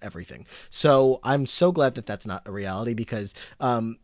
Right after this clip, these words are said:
as much as, like, I agree with everything you're saying, like, it takes a lot of the suspense out of it. Um, all I want in this moment is, like,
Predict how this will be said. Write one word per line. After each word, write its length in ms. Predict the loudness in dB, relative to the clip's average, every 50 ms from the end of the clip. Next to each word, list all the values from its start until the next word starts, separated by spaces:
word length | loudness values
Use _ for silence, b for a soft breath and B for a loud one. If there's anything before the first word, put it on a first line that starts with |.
| _ _ _ _
as 140 | 0 0 4
much 220 | 4 4 4 4
as, 100 | 2 4
like, 180 | 6 4 4 4
I 80 | 2
agree 280 | 0 0 0 -2 -6 -6
with 120 | -4 -4
everything 280 | -4 -4 -4 -6 -6 -6
you're 80 | -8 -6
saying, 220 | -6 -8 -8 -8
like, 120 | -10 -12
it 60 | -12 -10
takes 180 | -12 -10 -8
a 60 | -8
lot 100 | -8 -8
of 80 | -8 -10
the 80 | -10 -12
suspense 460 | -12 -10 -12 -10 -10 -10 -10 -6 -4
out 140 | -2 -2 2
of 60 | 2
it. 160 | 2 2 2 B B B B
Um, 340 | -6 -4 -2 -2 -2 -2 -4 _
all 240 | 4 4 6 6 6
I 80 | 4
want 320 | 4 4 2 0 0 0 0
in 140 | -2 0 0
this 140 | -2 0
moment 280 | 2 2 2 2 0 -2
is, 100 | -2 0
like, 300 | 2 2 0 0 -2 b